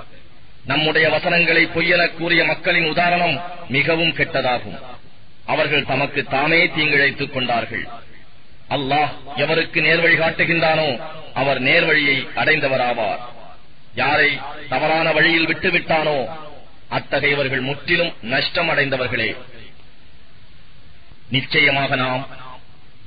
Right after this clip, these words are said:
ஜின்களிலிருந்தும் மனிதர்களிலிருந்தும் அநேகரை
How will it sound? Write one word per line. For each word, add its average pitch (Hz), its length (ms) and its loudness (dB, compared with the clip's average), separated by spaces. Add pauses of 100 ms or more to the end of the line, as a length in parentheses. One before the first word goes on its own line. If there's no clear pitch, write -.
ஜின்களிலிருந்தும் 165 800 2 (240)
மனிதர்களிலிருந்தும் 156 920 4
அநேகரை 160 720 4